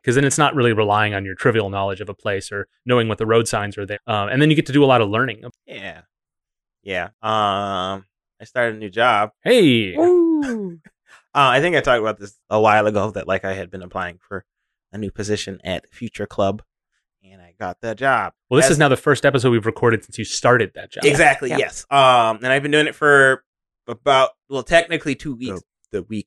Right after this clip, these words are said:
Speaker 2: before Fourth of July.
Speaker 1: Yeah,
Speaker 2: so,
Speaker 1: you
Speaker 2: like
Speaker 1: started on July first, like it was a, like we were moving into an apartment. <laughs>
Speaker 2: Yeah.
Speaker 1: Like, not on the, not on a certain Monday or
Speaker 2: Yeah.
Speaker 1: whatever.
Speaker 2: <laughs>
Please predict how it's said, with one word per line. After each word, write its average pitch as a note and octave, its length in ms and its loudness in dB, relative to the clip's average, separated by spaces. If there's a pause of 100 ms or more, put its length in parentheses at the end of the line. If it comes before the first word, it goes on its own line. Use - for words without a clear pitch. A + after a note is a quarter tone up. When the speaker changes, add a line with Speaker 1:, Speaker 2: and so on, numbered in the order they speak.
(160)
Speaker 2:
before F#2 480 -8 (260)
Fourth G2+ 220 -10
of - 80 -20
July. F3+ 280 -4
Speaker 1:
Yeah, F3+ 60 -4
Speaker 2:
so, E3+ 60 2
Speaker 1:
you E3 140 4
Speaker 2:
like - 80 0
Speaker 1:
started F3+ 280 6
on C3+ 140 4
July B2+ 320 4
first, - 420 0
like A2+ 120 0
it A#2 100 0
was G#2+ 160 -2
a, G#2 180 -2
like A2 140 -4
we A2+ 60 -4
were G#2+ 140 0
moving A#2 280 0
into G#2 160 -2
an G2 40 -2
apartment. G#2 500 -4
<laughs> - 80 -20
Speaker 2:
Yeah. C#3+ 260 4
Speaker 1:
Like, A#3+ 560 8
not D#3+ 180 6
on D3+ 140 6
the, D3+ 100 4
not D3 160 6
on C3+ 140 6
a B2+ 80 6
certain C3+ 260 2
Monday B2 280 2
or G#2+ 60 0
Speaker 2:
Yeah. G3 260 8 (360)
Speaker 1:
whatever. - 720 2
Speaker 2:
<laughs> - 60 -8